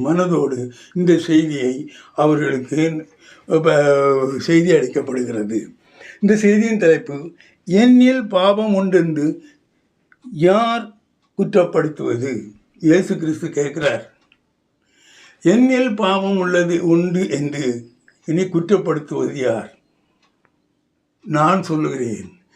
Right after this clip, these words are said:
இன்று ஒரு, ஒரு முழு விசுவாசி எழுந்து நின்று இதே கேள்வியை கேட்க முடியும். "என்னிடம் பாவம் உண்டு என்று,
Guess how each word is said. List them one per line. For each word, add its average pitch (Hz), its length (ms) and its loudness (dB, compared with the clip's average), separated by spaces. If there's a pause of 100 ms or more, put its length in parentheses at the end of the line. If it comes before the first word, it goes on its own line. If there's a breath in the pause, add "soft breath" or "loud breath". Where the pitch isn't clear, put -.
(340 soft breath)
இன்று 180 840 2 (240 soft breath)
ஒரு, 180 480 4
ஒரு 165 240 2
முழு 220 460 2
விசுவாசி 220 520 2
எழுந்து 202 340 2
நின்று 175 400 -2
இதே 202 480 2
கேள்வியை 156 480 -4
கேட்க 123 300 -6
முடியும். 101 420 -10 (1400)
"என்னிடம் 208 560 2
பாவம் 185 380 2
உண்டு 165 240 -2
என்று, 147 500 -4